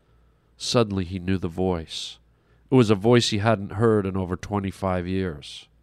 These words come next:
It was his father. "D-, Dad?"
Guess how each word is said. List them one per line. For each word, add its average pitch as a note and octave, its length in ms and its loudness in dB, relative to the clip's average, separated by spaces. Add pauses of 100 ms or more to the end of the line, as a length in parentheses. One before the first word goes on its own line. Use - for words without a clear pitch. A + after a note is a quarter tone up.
(840)
It A#2+ 60 2
was G#2+ 180 0
his F2+ 160 -2
father. F2+ 640 -6 (1800)
"D-, - 120 -4 (420)
Dad?" B2+ 500 -2